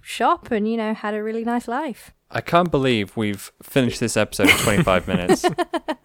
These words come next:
Speaker 1: It's 'cause we've all had them on the brain for, like,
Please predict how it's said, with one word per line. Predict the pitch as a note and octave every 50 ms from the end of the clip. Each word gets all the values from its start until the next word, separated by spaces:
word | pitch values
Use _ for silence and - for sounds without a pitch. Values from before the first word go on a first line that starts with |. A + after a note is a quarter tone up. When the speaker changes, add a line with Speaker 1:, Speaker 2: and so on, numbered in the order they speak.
| B3 _ - - - - - -
Speaker 1:
It's | D#4+ D#4 -
'cause | - A4 F#4+ F#4+
we've | G#4 G#4 F#4
all | F#4+ F#4+ F#4+ F4+
had | - E4 D#4+ D#4+ -
them | - C4+ C4 C4
on | C4 B3+ A#3+
the | A3+
brain | - A#3+ A#3+ B3 A3+ G#3+ G3 G#3 G#3
for, | - - G3+
like, | G3 G3+ G3 F#3+ F#3 - - -